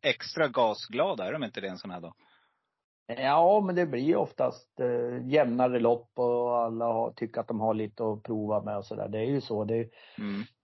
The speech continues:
Speaker 2: det har ju mycket att göra för kuskarna. Finns det kvalitet på hästarna, då, då, det är ju så bra kuskar så de vet ju att de, vilken typ av nivå de har på vad de har att köra med. Så att de provar ju direkt, eh, när de har någonting som har lite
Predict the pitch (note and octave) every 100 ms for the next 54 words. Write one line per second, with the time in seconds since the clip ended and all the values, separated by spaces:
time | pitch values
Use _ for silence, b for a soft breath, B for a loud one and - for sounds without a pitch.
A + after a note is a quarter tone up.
0 | _ - B2 C#3+ C3+ C3 D3 D3 C3+ B2+
1 | B2+ B2+ B2 - B2+ B2+ B2 A#2 C3+ C3+
2 | A2+ C3+ B2 A#2+ C3 C3+ C3+ B2 B2 C3
3 | B2 B2 B2 B2 B2 A#2+ B2 B2 - _
4 | _ _ _ B B B - C3 B2 C3
5 | A2 C3+ B2 - B2 - B2 A#2 B2 B2
6 | A#2+ B2+ A2+ G#2+ - A2+ A2+ A2+ A2+ A2
7 | A2 G#2 A2 G#2+ G#2 G#2 G2+ A2 G2+ G#2
8 | G#2+ A2+ A2+ G2 G2 G#2 F#2+ F#2+ - F#2+
9 | F#2 G#2 G2+ F#2+ - F#2+ - G#2+ A#2+ G#2+
10 | G2+ G2+ G2 A2+ - - - A2+ G#2 A2+
11 | G#2+ A2+ A2 A2 A2+ A2 G#2+ A2+ G#2+ -
12 | G#2 G#2+ G#2 -